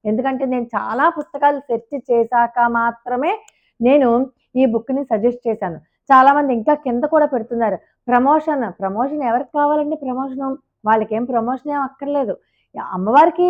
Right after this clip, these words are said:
ప్రమోషన్ అమ్మవారికి కావాలా? అమ్మవారి యొక్క ప్రమోషన్ అమ్మవారు చేసుకుంటారు. అమ్మవారికి ఆ మహిమ లేదా? ఇన్ని రకాలైనటువంటి మహిమలు చూస్తున్నాం, వింటున్నాం, అయినా కూడా కింద వాళ్ళని ప్రమోషన్ చేయడం ఆపండి అనే రకాల మెసేజ్‌లు చూస్తూ ఉన్నాను.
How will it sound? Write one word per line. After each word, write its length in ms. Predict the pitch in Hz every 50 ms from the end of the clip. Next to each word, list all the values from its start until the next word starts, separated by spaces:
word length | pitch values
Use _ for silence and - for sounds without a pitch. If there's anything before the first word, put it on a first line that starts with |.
| 359 359
ప్రమోషన్ 500 | 359 269 240 226 240 277 285 302 320 302
అమ్మవారికి 440 | 240 226 233 262 302 311 311 -
కావాలా? 380 | - 277 262 262 269 269 247 214 175 - - _ _ _ _ -
అమ్మవారి 360 | 180 185 190 214 233 254 277
యొక్క 160 | 285 277 285
ప్రమోషన్ 400 | 254 262 254 254 285 320 - -
అమ్మవారు 320 | 302 294 311 359 415 440 427
చేసుకుంటారు. 600 | 427 359 - - _ 226 202 185 180 165 165 - _ _ _ _ _ _
అమ్మవారికి 440 | 180 190 208 233 254 277 285 277 294
ఆ 100 | 269 262 247 - 208
మహిమ 260 | 196 185 196 226 254 285
లేదా? 280 | 302 294 294 320 330 359 349 - _ _ _ -
ఇన్ని 240 | 247 262 277 277 269
రకాలైనటువంటి 760 | 233 190 - - 220 240 269 294 302 311 302 294 311 302 285
మహిమలు 380 | 240 214 208 214 233 240 254 247
చూస్తున్నాం, 720 | 247 254 240 240 233 - _ 240 220 220 226 254 294 302 247 220 - _ _ _ _ -
వింటున్నాం, 680 | 196 214 220 233 226 269 262 240 240 247 262 285 285 233 226 - _ _ _ _ -
అయినా 340 | 202 214 240 269 320 359 392
కూడా 320 | 392 - 349 339 311 277 240 233 262 311 311 _ _ _ _
కింద 200 | - 285 277 294 320 302
వాళ్ళని 420 | 277 247 240 262 285 302 302 294
ప్రమోషన్ 500 | 294 262 254 262 285 294 294 311 302 294
చేయడం 280 | 262 285 262 262 269 277
ఆపండి 480 | 262 240 240 240 254 254 247 240 247 254 254 -
అనే 220 | 240 233 233 233 226
రకాల 460 | 226 208 - 226 214 220 226 233 240 247 240 220 - - 196
మెసేజ్‌లు 520 | 190 190 190 - 302 311 277 302 277 254
చూస్తూ 340 | - 240 226 214 214 _ - 226
ఉన్నాను. 340 | 208 190 190 190 190 180